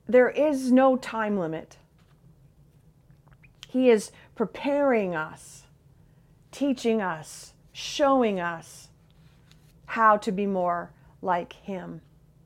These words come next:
And that will never stop. It takes time. And then the work of peace.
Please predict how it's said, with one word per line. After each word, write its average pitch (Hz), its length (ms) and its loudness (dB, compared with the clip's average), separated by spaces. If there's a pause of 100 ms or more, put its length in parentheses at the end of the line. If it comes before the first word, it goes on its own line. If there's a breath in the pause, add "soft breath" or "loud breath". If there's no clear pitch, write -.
(840)
And 208 160 -2
that 233 300 4 (200)
will 233 160 2
never 254 320 0
stop. - 520 -6 (1800)
It 196 120 -10
takes - 520 -6 (160)
time. 170 480 -8 (2500 soft breath)
And 226 180 4
then 233 180 6
the 233 100 6
work 233 540 0 (560 soft breath)
of 175 300 -4
peace. - 640 -10